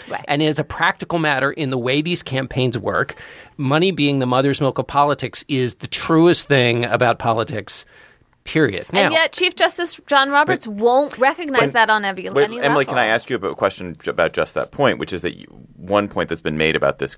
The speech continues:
Speaker 3: Supreme Court is that it now has no members who've really ever had a job except being a lawyer, essentially,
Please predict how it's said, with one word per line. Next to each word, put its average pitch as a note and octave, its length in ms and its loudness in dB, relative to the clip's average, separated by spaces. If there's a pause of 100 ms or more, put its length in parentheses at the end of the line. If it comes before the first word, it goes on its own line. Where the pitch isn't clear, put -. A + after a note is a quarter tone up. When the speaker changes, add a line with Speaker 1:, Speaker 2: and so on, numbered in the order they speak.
(140)
Speaker 3:
Supreme E2+ 280 -6
Court G#2 220 0
is E2 80 -6
that D#2 140 -6
it D2+ 160 -6
now C#2+ 220 -2
has D2 200 -8
no D2+ 380 0 (100)
members D2+ 420 -2
who've D2+ 200 -8
really C2+ 200 -2
ever C2 180 -6
had C2+ 140 -4
a B1+ 40 -10
job C2+ 320 -2
except - 300 -10
being C2+ 180 -10
a C2 100 -10
lawyer, D2 340 2
essentially, D2+ 380 -4